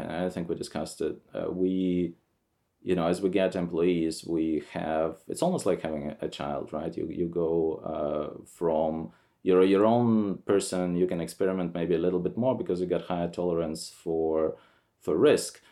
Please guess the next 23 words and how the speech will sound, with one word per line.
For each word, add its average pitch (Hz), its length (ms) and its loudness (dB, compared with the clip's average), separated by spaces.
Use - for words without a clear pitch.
uh, 95 160 2
versus 92 600 4
now, 90 460 4
"Oh 95 80 2
my 90 140 0
God, 87 200 2
there 80 100 2
are 80 80 2
other 87 160 0
people 85 300 -2
who 78 120 -2
depend 104 400 2
on 87 200 4
me," 85 140 2
and 80 180 0
so 85 280 0
now 85 800 4
I, 82 640 6
uh, 85 360 10
<laughs> - 200 -2
I'm 104 240 4
much 95 280 2
more, 92 280 8